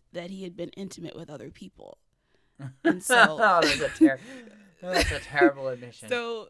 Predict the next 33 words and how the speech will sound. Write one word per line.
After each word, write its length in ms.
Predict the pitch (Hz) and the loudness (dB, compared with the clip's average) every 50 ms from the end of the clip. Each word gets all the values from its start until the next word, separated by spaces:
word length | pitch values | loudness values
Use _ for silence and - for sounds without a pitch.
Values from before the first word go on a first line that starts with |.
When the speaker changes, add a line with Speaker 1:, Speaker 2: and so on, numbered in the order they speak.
| _ _ | _ _
Speaker 1:
they 160 | - 247 269 | -14 -12 -12
didn't 200 | 262 269 269 277 | -12 -10 -10 -10
even 260 | 269 247 247 233 196 | -10 -10 -12 -16 -16
get 260 | 151 151 196 202 - - | -12 -10 -10 -10 -10 -14
to 80 | - | -18
the 120 | 208 190 170 | -18 -20 -20
point 380 | _ _ - 185 175 160 - _ | _ _ -18 -16 -16 -16 -18 _
where 240 | - 175 170 160 160 | -18 -18 -16 -16 -16
he, 340 | 165 160 - - - - 175 | -18 -18 -20 -20 -20 -20 -20
he 220 | - 180 - 202 190 | -20 -20 -20 -20 -20
pulls 360 | - - - 156 180 165 - | -18 -16 -14 -14 -12 -12 -14
out 180 | 165 160 - | -14 -16 -16
the 60 | - - - | -18 -20 -18
envelope. 440 | 156 165 170 - 147 147 - - _ | -18 -18 -18 -20 -20 -20 -20 -20 _
Like, 140 | - 135 - | -18 -16 -16
Speaker 2:
Oh, 120 | - - | -14 -14
Speaker 1:
they 100 | - - - | -14 -14 -14
just, 260 | 101 - 101 - - | -12 -12 -12 -12 -12
Speaker 2:
no. 60 | - | -12
Speaker 1:
like, 200 | - - - _ | -16 -20 -20 _
parted 340 | - - 185 175 180 196 - | -18 -18 -16 -16 -16 -16 -18
ways 280 | - - 170 170 202 | -18 -18 -18 -18 -18
that 180 | 240 - - - | -18 -20 -20 -20
night. 300 | - - - 64 50 - _ _ _ _ _ _ _ _ | -20 -20 -20 -20 -20 -20 _ _ _ _ _ _ _ _
Speaker 2:
Oh, 200 | 110 107 101 98 | -18 -16 -16 -16
no. 560 | 92 90 85 87 87 85 85 85 85 85 82 - _ _ _ _ _ _ _ _ _ _ _ _ _ _ _ _ _ _ _ _ _ _ _ _ _ _ _ _ _ _ _ _ _ _ _ - - | -16 -16 -16 -16 -16 -16 -18 -18 -18 -20 -20 -20 _ _ _ _ _ _ _ _ _ _ _ _ _ _ _ _ _ _ _ _ _ _ _ _ _ _ _ _ _ _ _ _ _ _ _ -20 -20
Speaker 1:
Yeah, 240 | - 190 269 - - - - - | -20 -20 -20 -20 -20 -20 -20 -20
it 40 | - | -20
was 120 | 175 185 | -18 -18
a 80 | 175 175 | -18 -16
whole 200 | 175 170 196 - - | -16 -18 -20 -20 -20
thing. 400 | - - - - - - 185 190 _ _ _ | -20 -20 -20 -20 -20 -20 -20 -20 _ _ _
So 500 | _ - - 165 160 160 165 160 170 | _ -20 -20 -18 -18 -18 -18 -18 -20